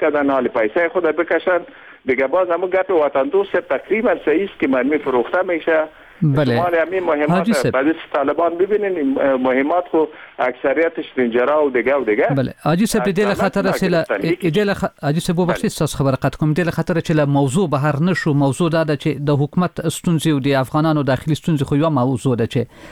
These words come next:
Speaker 2: هغه ډېره پراخه ده او تاسو هم اشاره ورته وکړه. موضوع دا ده چې د روسانو دلچسپي له افغانستان سره. مخکې یو سوال دا هم و، هغه عظیمي له هلمنده ت-، ستاسو نوم هم یاد کوو. ویې ویل چې آیا دا امکان لري چې امریکا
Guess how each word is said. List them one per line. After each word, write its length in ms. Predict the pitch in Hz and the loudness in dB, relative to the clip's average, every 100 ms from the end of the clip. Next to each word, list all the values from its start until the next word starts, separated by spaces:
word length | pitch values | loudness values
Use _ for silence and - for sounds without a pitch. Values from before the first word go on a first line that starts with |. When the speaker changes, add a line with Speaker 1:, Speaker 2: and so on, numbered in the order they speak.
| - | -6
Speaker 2:
هغه 200 | 127 147 | 0 2
ډېره 200 | 156 147 131 | 2 0 0
پراخه 300 | 170 170 - | 0 0 0
ده 80 | 127 | 0
او 100 | 123 | 0
تاسو 300 | - 139 - | 0 -2 0
هم 60 | 127 | -2
اشاره 300 | 131 127 127 | 0 0 2
ورته 180 | 117 127 117 | 0 0 -2
وکړه. 180 | 127 - - - - | -4 -6 -10 -20 -4
موضوع 300 | 147 160 185 | 0 0 0
دا 120 | 175 170 | 0 0
ده 120 | 170 | -2
چې 120 | 170 156 - - - | -4 -6 -10 -20 -6
د 320 | 139 131 131 - | -2 0 0 0
روسانو 460 | 139 143 202 180 | 0 0 0 0
دلچسپي 440 | 123 123 - - 151 | 0 0 -2 -2 0
له 100 | 120 | 0
افغانستان 480 | 117 120 113 147 120 | 0 -2 0 0 0
سره. 260 | - 101 - - - - - - 185 208 | 0 -2 -4 -20 -20 -20 -16 -4 0 0
مخکې 180 | - 226 | 0 0
یو 440 | 190 170 160 156 | 2 2 0 -2
سوال 360 | - 175 220 202 | 0 0 2 0
دا 140 | 214 | 0
هم 220 | 208 202 | 2 2
و، 60 | 165 | 2
هغه 140 | 135 | 2
عظیمي 480 | 139 120 151 190 160 | 0 2 2 2 2
له 100 | 131 | 0
هلمنده 440 | 139 147 180 160 | 0 2 2 0
ت-، 140 | 147 165 | -2 -4
ستاسو 420 | - 190 170 170 | -2 -2 0 2
نوم 160 | 185 180 | 2 2
هم 120 | 151 | 2
یاد 200 | 139 - | 0 0
کوو. 180 | 139 147 | 0 2
ویې 120 | 196 | 0
ویل 100 | 190 | 0
چې 160 | - 185 - - - - 208 | -2 -6 -8 -20 -16 -4 2
آیا 120 | 233 | 2
دا 160 | 208 220 - | 2 0 0
امکان 400 | 156 - 220 202 | 0 0 2 4
لري 180 | 196 208 | 4 0
چې 140 | - 202 - - | 0 -4 -2 0
امریکا 460 | 139 120 123 123 | 2 2 0 0